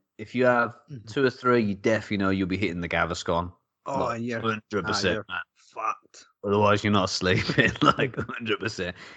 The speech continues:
Speaker 1: It's
Speaker 2: I just
Speaker 1: gorgeous.
Speaker 2: realised I was gonna do my best this season not to swear. But
Speaker 1: Why?
Speaker 2: that, I don't
Speaker 1: Oh, the
Speaker 2: know,
Speaker 1: whole
Speaker 2: I just,
Speaker 1: kids
Speaker 2: I,
Speaker 1: thing. I remember the, the
Speaker 2: the,
Speaker 1: demographic.
Speaker 2: the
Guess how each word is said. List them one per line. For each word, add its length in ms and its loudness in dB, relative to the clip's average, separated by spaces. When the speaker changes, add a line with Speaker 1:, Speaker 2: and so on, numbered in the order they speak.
Speaker 1:
It's 200 0
Speaker 2:
I 80 -4
just 100 -2
Speaker 1:
gorgeous. 260 -4
Speaker 2:
realised 440 4
I 60 4
was 120 0
gonna 160 4
do 120 2
my 120 4
best 280 4
this 140 -2
season 380 -2
not 220 2
to 80 -4
swear. 460 4
But 260 6
Speaker 1:
Why? 200 10
Speaker 2:
that, 200 8
I 120 6
don't 140 8
Speaker 1:
Oh, 20 6
the 80 4
Speaker 2:
know, 60 6
Speaker 1:
whole 100 8
Speaker 2:
I 20 8
just, 140 -8
Speaker 1:
kids 160 0
Speaker 2:
I, 120 2
Speaker 1:
thing. 160 -6
I 160 4
remember 400 -2
the, 100 -6
the 160 -10
Speaker 2:
the, 100 -6
Speaker 1:
demographic. 680 0
Speaker 2:
the 60 -20